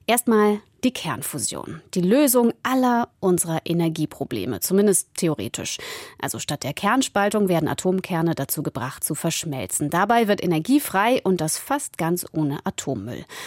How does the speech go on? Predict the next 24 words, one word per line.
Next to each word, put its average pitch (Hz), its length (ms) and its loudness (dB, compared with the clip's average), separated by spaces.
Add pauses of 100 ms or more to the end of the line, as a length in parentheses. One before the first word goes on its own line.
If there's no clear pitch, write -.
(640)
Leider 285 640 2
hat 262 140 0
die 240 120 -4
Kernfusion 220 600 -2
bisher 202 420 0
einen 247 140 2
ganz 208 220 -2
gewaltigen 190 600 0
Nachteil. 185 640 0
Momentan 196 600 2
muss 220 200 0
man 233 300 0
in 202 180 0
die 175 160 0
Forschungsreaktoren 170 1080 0
nämlich 208 380 -2
immer 220 160 2
noch 202 240 -2
mehr 208 400 4
Energie 214 380 2
reinstecken, 214 680 2
als 196 140 -2
man 196 160 2
rausbekommt. 233 720 0